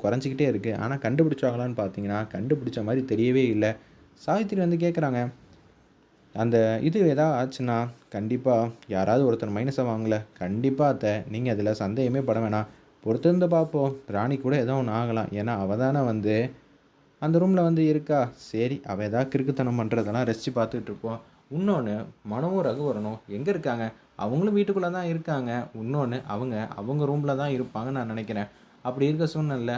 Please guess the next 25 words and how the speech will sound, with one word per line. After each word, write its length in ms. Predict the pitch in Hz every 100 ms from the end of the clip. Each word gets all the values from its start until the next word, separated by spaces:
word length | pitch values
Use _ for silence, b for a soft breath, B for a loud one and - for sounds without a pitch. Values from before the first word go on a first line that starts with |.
| -
அந்த 240 | 104 127 143
ரூம்க்குலாம் 340 | 131 139 139
எந்த 120 | 127
பிரச்சனையும் 400 | 123 120 139 123
வராது. 280 | 117 107 107 104 B B -
அவங்க 220 | 127 120
அங்க 180 | 117 139
இருக்கிறது 300 | 139 131 117
தான் 200 | 127 131
சேஃபுங்கிற 460 | 131 131 131 123 101
மாதிரி 240 | 95 101 107 b b -
சொல்றாங்க." 520 | 120 110 147 151 139
அந்த 180 | 151 113
இடத்துல 280 | 92 - 98 107 -
நம்ம 200 | 123 139
தமன்னா 420 | 143 139 139 123 117 -
அப்பன்னு 340 | 107 - 143 120
பார்த்து 320 | 101 95 101 107 110
சித்தார்த் 500 | 117 123 139 131 104
வந்து 260 | 101 104 113 b b b -
ரொம்ப 160 | 156
ஃபீலிங்கா 400 | 165 165 165 165
வந்து 160 | 156 151
யோசிச்சுட்டு 320 | 151 151 143
இருக்காங்க. 300 | 135 123 113